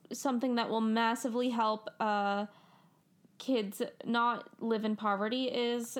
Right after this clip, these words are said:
the expansion to the already existing child tax credit for families with children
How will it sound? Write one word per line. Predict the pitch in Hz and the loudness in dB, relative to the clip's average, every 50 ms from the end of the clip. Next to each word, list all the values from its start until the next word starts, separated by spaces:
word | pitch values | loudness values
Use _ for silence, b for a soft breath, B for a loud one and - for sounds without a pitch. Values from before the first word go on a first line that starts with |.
| - | -8
the | - 233 262 254 - | -6 -4 -4 -2 -2
expansion | 247 247 247 - - 226 240 240 - - 254 226 240 233 - | -2 -4 -6 -4 -2 -2 -2 -2 -2 -2 -4 -2 -4 -4 -6
to | - - 269 247 247 254 247 - - - | -6 -4 -4 -2 0 0 -2 -2 -4 -4
the | - 247 247 247 247 - - B B B B B B B B - - | -4 -2 0 0 0 -2 -4 B B B B B B B B 0 2
already | 277 311 330 330 330 320 311 | 2 2 2 0 0 0 0
existing | 285 247 240 247 247 247 - - 254 240 240 233 | 0 0 0 -2 -4 -4 -2 -2 -2 -2 -2 -2
child | - - 240 233 240 233 233 233 - - _ - - _ _ - | 0 0 0 2 2 0 0 -2 -4 -10 _ -20 -20 _ _ -8
tax | - - 208 208 208 - - - | -2 0 0 0 0 -2 -4 -8
credit | - - - 233 202 190 185 185 - - - | -8 -2 0 0 2 2 2 0 -2 -4 -6
for | - - 220 | -6 -6 -6
families | 208 - 233 214 214 214 220 226 240 - | -2 0 0 2 2 2 2 0 0 0
with | - 233 220 - | -2 -6 -6 -4
children | - - 214 190 190 - - 190 175 180 185 214 | -4 -2 -2 -2 -2 -2 -2 -2 -2 -2 -2 -4